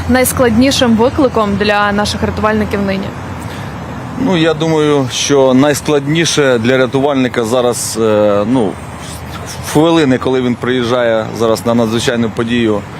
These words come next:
Speaker 2: е, пов'язану з ракетною атакою, це бачити, е, обличчя, очі тих людей, от, які потребують допомоги. От. Але якщо,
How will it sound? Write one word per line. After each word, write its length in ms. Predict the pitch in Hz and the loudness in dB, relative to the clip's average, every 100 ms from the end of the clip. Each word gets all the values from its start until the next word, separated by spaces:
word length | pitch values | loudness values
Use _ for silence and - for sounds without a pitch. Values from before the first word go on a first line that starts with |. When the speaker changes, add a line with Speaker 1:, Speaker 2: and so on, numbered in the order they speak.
| - - | -14 -6
Speaker 2:
е, 380 | 107 104 104 104 104 | 0 2 2 2 0
пов'язану 600 | 123 123 117 110 110 107 | 0 2 0 0 0 -2
з 420 | 95 98 101 95 | -4 -2 0 2
ракетною 440 | 101 107 170 127 113 | 0 0 -2 0 0
атакою, 360 | 104 98 98 - | 0 -2 -4 -2
це 240 | 117 110 | 0 0
бачити, 500 | 98 127 - 120 120 | -2 -6 -8 -10 -6
е, 800 | 110 104 92 95 98 98 98 95 98 - | -4 -4 -6 -6 -4 -4 -2 -4 -8 -8
обличчя, 680 | - 104 131 151 - 127 113 107 - - - | -6 -4 -2 -2 -2 -2 -2 -4 -10 -14 -4
очі 340 | 131 139 - 107 | 0 0 0 -4
тих 180 | - 120 - - - - 107 | -2 -4 -4 -14 -16 -12 -2
людей, 440 | 110 110 135 135 - - - - - - - | 0 2 2 0 -4 -12 -14 -14 -14 -8 -6
от, 60 | 98 82 | -4 -2
які 420 | 107 110 127 127 | -2 0 -2 -2
потребують 680 | - 107 104 104 117 110 95 | -2 -2 -2 0 0 0 0
допомоги. 560 | - - 113 101 85 82 - - - - - | -4 -2 0 0 -2 -6 -12 -14 -16 -14 -8
От. 140 | 95 87 | -6 -4
Але 380 | - 113 143 160 | -2 -2 0 0
якщо, 680 | 147 135 - - 151 139 123 | -2 -2 -6 -2 0 2 0